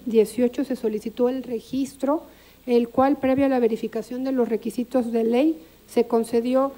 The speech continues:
el registro el catorce de noviembre del dos mil dieciocho, el cual a la fecha se encuentra inter-, integrado por setecientos doce,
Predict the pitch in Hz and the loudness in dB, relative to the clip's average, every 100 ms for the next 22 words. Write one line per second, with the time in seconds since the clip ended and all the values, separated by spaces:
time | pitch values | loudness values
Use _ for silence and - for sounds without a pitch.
0 | - - - 220 226 226 247 - 262 226 | -18 -18 -4 -2 -2 -4 -6 -6 -6 -6
1 | - 240 269 240 226 220 233 240 233 208 | -6 -6 -4 -4 -4 -2 -2 -2 -2 -2
2 | 208 202 202 233 240 233 220 220 240 240 | -2 -6 -4 -4 -4 -2 -4 -4 -4 -4
3 | 247 294 277 226 - 233 233 226 196 - | -6 -8 -6 -8 -6 -4 -2 -4 -6 -8
4 | 240 262 - 202 - 220 226 233 214 202 | -6 -8 -10 -12 -6 -8 -6 -12 -10 -14
5 | 214 233 208 214 220 233 233 214 - 190 | -12 -12 -6 -6 -4 -4 -4 -8 -6 -10
6 | 214 190 226 226 233 233 - - - _ | -10 -8 -4 -4 -2 -4 -6 -20 -20 _
7 | 226 220 233 233 233 220 | 0 4 4 4 0 0